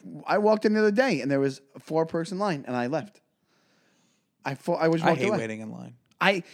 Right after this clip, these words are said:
Speaker 1: it's one of my biggest pet peeves. I hate it. Like, that's why, like, uh, we went to, like, Universal Studios, and my sister got, like, the, the, this Fast Pass thing. I'm like, "Good, it's worth it."
Speaker 2: Yeah.
Speaker 1: Li-, and then, uh, clubs or bars,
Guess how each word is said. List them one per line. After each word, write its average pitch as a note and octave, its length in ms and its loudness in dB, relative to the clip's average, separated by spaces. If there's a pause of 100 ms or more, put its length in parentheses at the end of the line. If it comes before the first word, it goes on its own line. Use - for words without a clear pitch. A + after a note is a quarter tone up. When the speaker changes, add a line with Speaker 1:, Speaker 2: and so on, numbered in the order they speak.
(160)
Speaker 1:
it's F#3 140 -2
one F#3 120 0
of G3 40 4
my F3 140 4
biggest F3+ 680 -4 (260)
pet E3 200 -2
peeves. D#3+ 340 -4
I C3+ 60 -6
hate C3+ 220 -6
it. A2 120 -12 (400)
Like, C#3+ 100 -4
that's E3+ 200 0
why, F3 200 2
like, D#3 320 0 (720)
uh, C3 360 -10
we D#3 120 0
went E3 140 -2
to, F#3 60 -6
like, D3+ 120 -2
Universal D#3+ 420 0
Studios, F#3 500 2
and D#3 60 -6
my D3+ 80 -4
sister D#3+ 280 -8
got, D3+ 220 -2
like, C#3+ 160 -4
the, B2+ 280 -2 (200)
the, C3+ 120 -10 (140)
this C3 140 -12
Fast D#3+ 360 2
Pass E3+ 320 -2
thing. F3+ 180 -4
I'm D#3+ 80 -2
like, C3+ 220 -4
"Good, G3 260 2
it's D#3 120 -6
worth G3 200 -4
it." - 140 -12 (180)
Speaker 2:
Yeah. D3+ 180 0 (280)
Speaker 1:
Li-, D3+ 180 -2
and D3+ 300 0
then, D3+ 200 2
uh, C3+ 520 0 (720)
clubs A3 480 2
or D3 120 -2
bars, D#3 500 0